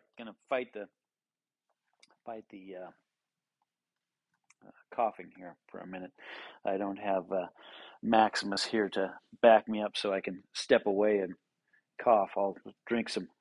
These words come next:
drink some tea as we're going here. Maximus is on the road again today. Uh, had a,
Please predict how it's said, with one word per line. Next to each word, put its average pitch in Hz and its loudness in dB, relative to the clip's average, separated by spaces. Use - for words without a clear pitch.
drink 156 2
some 113 -2
tea 165 10
as 110 6
we're 110 2
going 107 2
here. 104 -2
Maximus 117 0
is 98 -12
on 135 8
the 123 4
road 135 8
again 123 4
today. 120 6
Uh, 107 4
had 113 6
a, 110 4